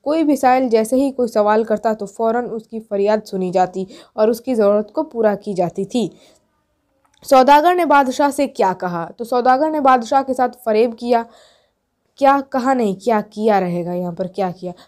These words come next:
तो सौदागर ने बादशाह के साथ फरेब किया और कहा कि मैं एक ताजिर हूँ,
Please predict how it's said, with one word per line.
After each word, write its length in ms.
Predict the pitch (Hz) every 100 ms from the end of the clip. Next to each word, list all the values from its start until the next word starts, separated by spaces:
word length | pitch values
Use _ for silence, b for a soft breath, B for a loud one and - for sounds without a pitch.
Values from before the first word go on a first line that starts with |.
| -
तो 60 |
सौदागर 440 | 240 247 247 254 294
ने 80 | 285
बादशाह 360 | 254 240 254
के 140 | 254 254
साथ 160 | 233 226
फरेब 280 | 220 214 240
किया 280 | 220 220 220
और 100 | 220
कहा 300 | 220 214 240
कि 160 | 240 240
मैं 220 | 226 226 180 - -
एक 240 | 240 233 240
ताजिर 440 | - 196 208 240
हूँ, 200 | 262 269